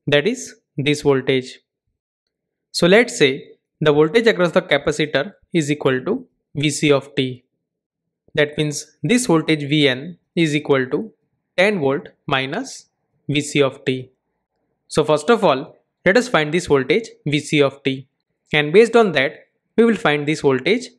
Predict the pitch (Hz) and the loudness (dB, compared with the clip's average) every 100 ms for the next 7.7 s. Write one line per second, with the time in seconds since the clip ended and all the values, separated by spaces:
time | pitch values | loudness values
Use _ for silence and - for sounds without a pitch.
0 | - 139 139 131 131 131 _ _ _ _ | -6 -2 0 0 -2 -16 _ _ _ _
1 | _ _ _ - 147 151 151 240 147 135 | _ _ _ -4 -2 -2 0 0 0 -2
2 | - - _ _ 196 214 196 156 143 147 | -4 -18 _ _ 4 6 6 0 0 -2
3 | 135 135 247 _ _ - 147 131 127 127 | -2 -4 -6 _ _ -4 -2 0 -4 -8
4 | - _ _ _ _ _ _ _ _ - | -20 _ _ _ _ _ _ _ _ -2
5 | 170 208 254 254 143 151 - _ _ - | 0 2 2 2 0 0 -10 _ _ 0
6 | 233 240 165 147 156 147 139 147 254 - | 0 2 0 0 -2 0 0 -2 -6 -10
7 | _ 151 143 139 135 127 - | _ -4 -2 0 0 0 -10